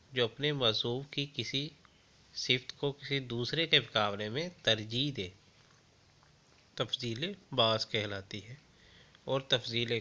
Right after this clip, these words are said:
कुल वो सिफ्त जो अपने मौसूफ की किसी सिफ्त को दूसरे तमाम लोगों या दूसरी तमाम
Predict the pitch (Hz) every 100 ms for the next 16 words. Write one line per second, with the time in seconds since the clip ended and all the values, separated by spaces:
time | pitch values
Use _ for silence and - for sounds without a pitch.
0 | - 123 165 180 - - - - - -
1 | - _ _ 117 127 147 - 123 - 127
2 | 113 - 139 131 110 104 - 117 131 -
3 | 135 135 - 113 127 123 113 107 - -
4 | 151 196 _ _ _ - _ _ 117 117
5 | 117 - 147 143 113 110 117 160 156 117
6 | 101 110 117 117 113 107 101 117 127 113
7 | 110 131